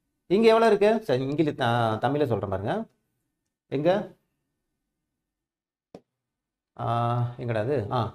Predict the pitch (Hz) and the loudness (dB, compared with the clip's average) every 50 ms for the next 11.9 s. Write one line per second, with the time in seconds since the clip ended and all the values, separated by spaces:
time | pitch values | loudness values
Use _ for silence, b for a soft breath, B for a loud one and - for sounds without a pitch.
0 | - - 135 156 190 - 185 - 180 160 131 127 156 220 220 - _ _ _ _ | -10 -2 2 2 2 2 2 -2 -4 -4 0 2 2 2 2 -2 _ _ _ _
1 | _ _ _ _ - - _ 170 165 190 190 196 190 208 240 269 - - 180 165 | _ _ _ _ -20 -12 _ 0 2 4 6 6 4 4 0 -2 0 0 2 4
2 | 190 214 226 226 226 220 226 226 - 254 226 180 190 190 214 220 226 - - - | 6 6 6 6 6 4 2 0 0 -2 0 2 4 4 4 4 2 0 0 -2
3 | 233 220 - - 120 127 147 180 202 208 220 - - 185 180 190 220 - - 143 | -2 -2 -2 -2 2 4 4 6 6 6 4 4 2 2 2 2 2 2 2 2
4 | 120 - - - 127 - - _ _ _ _ _ _ _ _ _ _ _ _ _ | 0 0 -4 -8 -8 -8 -10 _ _ _ _ _ _ _ _ _ _ _ _ _
5 | _ - 180 180 180 226 240 254 247 247 - - 226 240 254 262 262 285 285 294 | _ 0 0 2 4 4 4 4 4 2 0 2 4 4 6 6 6 4 4 4
6 | 202 190 190 - - 247 226 190 - 147 - - - _ _ _ _ _ _ _ | 4 4 4 4 4 4 4 4 2 0 -4 -4 -8 _ _ _ _ _ _ _
7 | _ 226 254 262 277 262 247 233 240 247 285 381 - 196 196 208 233 208 247 214 | _ 2 4 4 6 6 4 6 6 6 4 4 4 4 4 4 6 4 4 4
8 | 202 226 180 254 226 170 165 185 196 214 247 226 220 214 208 160 - 190 185 - | 4 4 4 2 2 4 4 4 6 6 6 4 4 6 6 6 6 6 4 2
9 | 139 135 - - - _ _ _ _ _ 175 175 190 185 202 196 190 196 190 160 | 2 -2 -2 -6 -14 _ _ _ _ _ 2 4 4 4 4 4 6 6 6 6
10 | 139 175 190 202 208 208 208 208 202 180 170 170 165 165 - 190 190 190 - 208 | 6 4 4 4 4 6 6 6 6 6 4 2 0 0 2 2 4 4 4 4
11 | 226 226 220 208 202 202 190 190 185 180 185 180 180 190 202 220 226 | 4 4 4 2 2 2 2 2 0 0 0 2 4 4 4 4 2